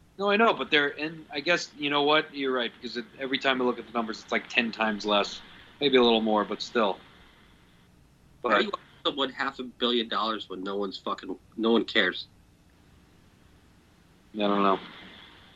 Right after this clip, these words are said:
Speaker 2: You know?
Speaker 1: I don't know. I don't understand it. I don't understand it.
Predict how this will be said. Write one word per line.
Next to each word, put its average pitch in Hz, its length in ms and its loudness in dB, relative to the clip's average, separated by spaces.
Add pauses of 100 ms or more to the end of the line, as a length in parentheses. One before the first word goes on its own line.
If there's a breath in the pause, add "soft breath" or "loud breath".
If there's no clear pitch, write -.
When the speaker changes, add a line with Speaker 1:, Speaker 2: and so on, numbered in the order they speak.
(240)
Speaker 2:
You 104 100 2
know? 101 180 0 (380)
Speaker 1:
I 120 40 -6
don't 117 80 4
know. 107 160 8 (260)
I 127 80 4
don't 127 80 8 (100)
understand 127 400 4
it. 110 140 -6
I 123 40 -6
don't 135 140 4
understand 135 400 0
it. 107 60 -4